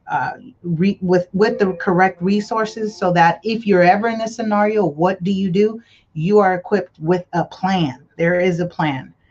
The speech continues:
Um, by the way, there's an, there's an awesome, uh, free guide, success guide for homeowners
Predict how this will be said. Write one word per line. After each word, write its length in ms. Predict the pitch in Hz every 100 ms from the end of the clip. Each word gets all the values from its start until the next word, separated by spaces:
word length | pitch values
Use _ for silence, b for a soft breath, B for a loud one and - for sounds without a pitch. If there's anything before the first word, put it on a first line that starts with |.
| _ _ _
Um, 540 | 170 165 160 156 139 - _
by 220 | 170 208
the 100 | 214
way, 160 | 185 190
there's 260 | 180 175 170
an, 180 | 165 -
there's 240 | 175 185 175
an 100 | 175
awesome, 580 | 180 214 233 214 202 180 - _ _ _ _
uh, 220 | 165 156 -
free 720 | _ 208 233 226 214 214 - - 151
guide, 600 | 185 185 175 143 143 - _ _ _ _ _ _ _ _ _ _ _
success 560 | - 185 175 220 208 208
guide 400 | 180 156 143 -
for 100 | 170
homeowners 640 | 175 175 170 190 214 -